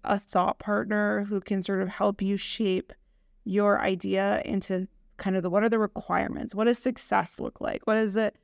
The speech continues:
going to be if you do it well in your mind? And that helped us then reach out to different people in our network. And I remember reaching out to a, a person that I worked with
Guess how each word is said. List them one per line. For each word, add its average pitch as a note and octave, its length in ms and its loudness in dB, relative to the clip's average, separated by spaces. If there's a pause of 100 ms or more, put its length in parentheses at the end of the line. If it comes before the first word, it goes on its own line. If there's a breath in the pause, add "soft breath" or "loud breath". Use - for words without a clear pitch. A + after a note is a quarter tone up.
(240)
going G#3+ 280 4
to G3+ 140 0
be G#3 520 0
if - 260 0
you G3+ 120 0
do F#3+ 300 0
it F#3+ 220 2
well F3 580 -2
in - 200 -2
your G#3 140 2
mind? - 520 -2
And A3 260 2
that D#4+ 240 4
helped G#3 320 0
us G3+ 240 -2
then F#3+ 400 -2 (320)
reach A3 220 0
out A3 200 4
to G3+ 100 -8
different G3+ 280 -2
people G3+ 260 0
in G3 60 2
our F#3 140 0
network. G3 480 0
And F3 300 -2 (720)
I G#3+ 60 4
remember A#3 520 6
reaching G3+ 280 2
out G3 180 0
to G3 400 0 (180)
a, F#3+ 160 2
a F#3 60 -2
person G3 320 -4
that F#3+ 80 0
I F#3+ 100 2
worked F#3 300 0
with F#3 280 0